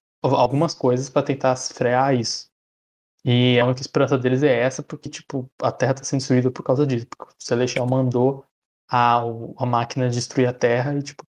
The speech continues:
tá sendo destruída. Então o que a gente vai ver aqui é que o Kurt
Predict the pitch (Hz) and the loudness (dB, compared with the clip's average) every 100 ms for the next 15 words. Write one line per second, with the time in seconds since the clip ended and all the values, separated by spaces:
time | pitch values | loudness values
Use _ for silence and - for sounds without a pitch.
0 | _ 131 123 127 127 165 127 - - - | _ -6 -4 -4 0 0 0 -2 -18 -18
1 | - 127 139 131 139 143 143 131 135 120 | -4 -2 0 0 0 2 2 2 0 0
2 | 135 127 - - 131 - 131 - 139 139 | -2 -2 -6 -4 -2 -2 -6 -2 -2 -2